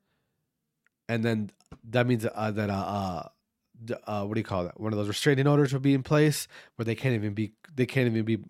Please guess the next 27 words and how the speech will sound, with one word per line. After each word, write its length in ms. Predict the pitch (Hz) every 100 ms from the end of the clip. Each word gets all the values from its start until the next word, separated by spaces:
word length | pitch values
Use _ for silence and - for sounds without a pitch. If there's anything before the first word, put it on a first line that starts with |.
| - -
near 220 | 117 110
each 140 | 101
other 160 | 98 87
anymore 380 | 73 62 - 117
for 140 | - 98
a 60 |
while 220 | 80 69
until 220 | 95 101 98
they 80 |
figure 260 | 95 98 85
it 60 | 82
out, 220 | - - _ _ _ _
right? 240 | 113 113 - _ _ - - - - -
But 120 | 147
mind 260 | 196 247
you, 80 | 156
it's 180 | 139 123
tricky 300 | - 262 160
because 320 | 123 113 117
they 100 | 127
both, 460 | 123 135 123 - - _ _ _ -
they 100 | 120
live 160 | 117
out 120 | 117 107
of 40 |
that 160 | 101 98
van. 320 | 165 82